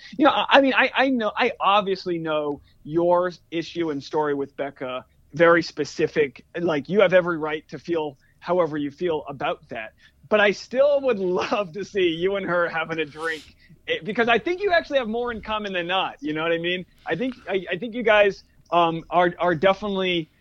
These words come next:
you know, w-, like, um, are on that side where you want, uh, truth and wanna speak truth to power. And I think if I could speak about what I saw with Becca, just as an audience member,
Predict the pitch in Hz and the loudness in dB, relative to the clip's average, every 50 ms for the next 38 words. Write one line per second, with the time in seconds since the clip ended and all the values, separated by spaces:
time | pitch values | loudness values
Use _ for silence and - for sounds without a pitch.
0 | _ _ _ _ _ _ - - 180 185 180 175 160 151 151 156 165 - - 170 | _ _ _ _ _ _ -16 -6 -2 2 4 4 4 4 4 2 -2 -2 -4 0
1 | 165 170 160 156 - - 151 147 147 147 139 - - 156 170 170 170 170 170 175 | 2 2 2 2 2 0 0 0 -2 -2 -6 -8 -4 -2 0 0 0 0 -2 -2
2 | 180 175 165 - - - 175 156 156 170 160 151 156 160 156 160 160 156 147 156 | -4 -6 -6 -8 -8 -6 -4 -2 -2 -2 -2 -2 -4 -4 -2 -2 -4 -4 -4 -4
3 | 156 160 165 160 156 - - - _ _ _ _ _ 147 147 147 147 143 - _ | -4 -4 -4 -6 -8 -12 -20 -20 _ _ _ _ _ -6 -4 -4 -4 -8 -10 _
4 | - - - 180 185 185 202 214 220 - - - _ _ _ _ _ - 165 165 | -16 -6 0 2 4 4 4 2 0 -8 -16 -20 _ _ _ _ _ -6 -4 -2
5 | 170 165 170 170 170 160 - - 185 - - - - 185 180 - - 190 160 156 | -2 -2 -2 -2 -4 -6 -8 -8 -10 -10 -4 0 2 2 2 2 0 -4 -4 0
6 | 165 160 165 170 185 208 220 233 240 - _ - - - _ - 185 185 180 175 | 2 4 4 4 4 4 2 0 -2 -6 _ -20 -20 -10 _ -2 0 0 2 0
7 | 170 - - 208 208 196 - _ _ _ _ _ _ 185 190 - 202 190 185 - | 0 2 2 2 2 2 -2 _ _ _ _ _ _ -4 0 2 2 2 2 2
8 | 208 180 160 - - - - 202 202 190 - - _ _ 170 160 175 170 170 160 | -2 -4 -4 -6 -14 -10 -6 -6 -6 -6 -8 -12 _ _ -4 -2 0 0 0 0
9 | - - 156 175 170 170 156 - 185 165 160 160 151 131 - 160 151 151 - 208 | -2 -2 -2 0 0 0 0 0 0 0 0 0 -2 -4 -6 -6 -6 -4 0 2
10 | 202 202 190 - 180 165 - 185 165 143 156 151 143 - - 131 143 143 160 180 | 4 4 4 2 -2 -2 0 -2 -2 0 -2 -6 -6 -8 -8 -8 -6 -4 -4 -4
11 | 185 185 - - 196 202 202 208 214 220 220 220 | -4 -6 -8 -8 -8 -6 -4 -2 -2 -2 -2 -6